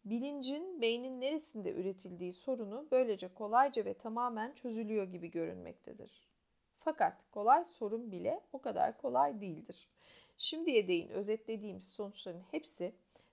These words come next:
bilincin içeriklerini dışsal algılardan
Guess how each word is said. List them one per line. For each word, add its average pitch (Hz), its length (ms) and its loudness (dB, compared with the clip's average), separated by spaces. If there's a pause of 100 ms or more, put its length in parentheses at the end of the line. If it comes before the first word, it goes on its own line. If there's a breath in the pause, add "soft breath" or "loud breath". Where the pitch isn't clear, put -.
(120)
bilincin 240 420 -6
içeriklerini 185 920 -4 (280)
dışsal 226 500 2
algılardan 180 840 4